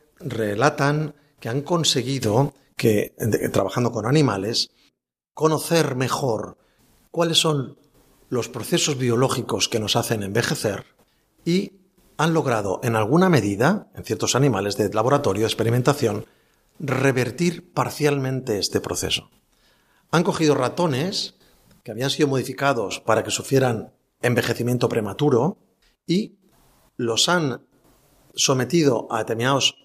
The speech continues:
tratamientos genéticos para modificar las marcas, que ahora llamaremos, ahora explicaré lo que son, las marcas epigenéticas de sus células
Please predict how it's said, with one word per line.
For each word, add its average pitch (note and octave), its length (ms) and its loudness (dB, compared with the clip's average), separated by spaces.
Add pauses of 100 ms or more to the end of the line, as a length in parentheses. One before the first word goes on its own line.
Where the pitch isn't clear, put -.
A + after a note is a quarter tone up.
(160)
tratamientos A#2+ 640 0
genéticos D3 1000 0 (300)
para E3+ 440 -2 (200)
modificar C3+ 920 0
las A#2+ 220 -4
marcas, D3 420 0
que B2+ 80 0
ahora A2+ 120 4
llamaremos, A2 420 0
ahora A2+ 160 2
explicaré A2+ 420 -2
lo A#2 100 2
que A2+ 80 0
son, G2 340 0 (300)
las A#2 140 -6
marcas C#3+ 360 0
epigenéticas C#3 880 0
de G#2+ 80 -4
sus - 260 -6
células B2 800 0